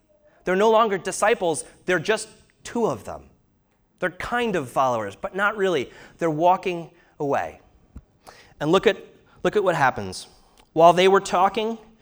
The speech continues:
and discussing, Jesus himself came near and went with them, but their eyes were kept from recognizing him.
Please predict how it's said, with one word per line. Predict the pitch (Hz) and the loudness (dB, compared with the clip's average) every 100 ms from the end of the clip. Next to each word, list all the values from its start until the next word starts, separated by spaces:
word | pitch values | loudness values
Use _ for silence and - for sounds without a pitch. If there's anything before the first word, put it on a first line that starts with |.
| _ - | _ -6
and | |
discussing, | 165 - - 160 - 139 139 - _ _ - | -6 -4 2 0 2 -6 -6 -14 _ _ -14
Jesus | 131 170 190 190 | -6 -4 -4 -6
himself | 170 147 - 156 135 - - - _ _ _ _ _ _ | -6 -6 0 2 2 -2 -20 -20 _ _ _ _ _ _
came | - 156 147 | -6 -4 -2
near | 143 139 104 - _ _ _ _ _ _ _ _ - - | 0 0 -2 -6 _ _ _ _ _ _ _ _ -16 -4
and | 151 | 0
went | 156 160 | 0 2
with | 147 139 | 0 0
them, | 117 101 - _ _ _ - - | -4 -4 -14 _ _ _ -20 -10
but | 156 143 | -8 -4
their | 147 - | -4 -2
eyes | 139 143 180 185 170 - - | 2 2 2 -2 -6 -14 -8
were | 147 | -8
kept | 139 - 160 - - - _ _ _ _ _ | -8 -6 -4 -4 -8 -20 _ _ _ _ _
from | - 139 | -8 -6
recognizing | 117 120 120 104 87 78 78 | -2 -4 -4 -10 -10 -12 -14
him. | 73 65 | -18 -20